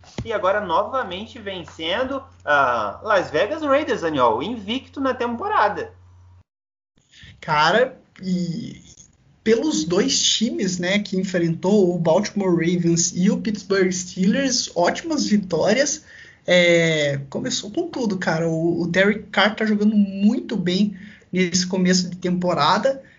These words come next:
Speaker 2: É, o jogo contra o Ravens foi aquele jogo maluco, né? Que não sei como os caras com, quase chegaram na linha de uma jarda, quase conseguiram perder, mas ganharam.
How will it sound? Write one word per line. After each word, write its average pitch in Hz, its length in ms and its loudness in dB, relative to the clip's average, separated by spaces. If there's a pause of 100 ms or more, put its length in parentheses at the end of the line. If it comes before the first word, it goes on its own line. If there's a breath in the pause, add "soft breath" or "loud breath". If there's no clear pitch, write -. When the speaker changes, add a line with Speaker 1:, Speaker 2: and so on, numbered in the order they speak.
(160 loud breath)
Speaker 2:
É, 170 640 2
o 202 60 -2
jogo 185 200 2
contra 233 140 -2
o 202 60 2
Ravens 202 280 2
foi 196 120 -2
aquele 202 200 0
jogo 190 380 0 (540)
maluco, 202 720 4
né? 185 220 4
Que 202 440 -4 (140)
não 180 140 2
sei 185 220 2
como 226 240 0
os 220 100 -2
caras 220 240 0
com, 214 240 -4 (240)
quase 277 500 -2 (260)
chegaram 233 300 -2
na 247 80 -4
linha 240 180 -2
de 247 60 -2
uma 262 220 -2
jarda, 208 200 2
quase 208 220 -2
conseguiram 208 400 0
perder, 175 480 2
mas 175 260 2
ganharam. 196 680 2